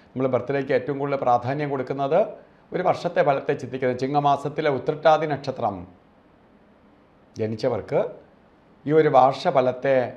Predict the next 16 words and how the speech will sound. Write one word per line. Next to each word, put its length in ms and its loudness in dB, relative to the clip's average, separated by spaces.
ചിന്തിക്കുക. 340 -6
ഉത്രട്ടാതിക്ക് 500 -2
പൊതുവേ 300 0
ഇപ്പം 200 -4
നല്ല 220 -2
സമയമല്ല 440 0
നടന്നുകൊണ്ടിരിക്കുന്നത്, 640 -4
എങ്കിലും 380 0
വ്യാഴാഴ്ചയും 800 2
ആയിട്ട് 340 0
വന്നിരിക്കുന്ന 560 -4
നിങ്ങൾക്ക്, 400 -4
ജന്മനാൾ 440 0
വന്നിരിക്കുന്ന 460 -6
നിങ്ങൾക്ക് 340 -4
കുറേ 200 4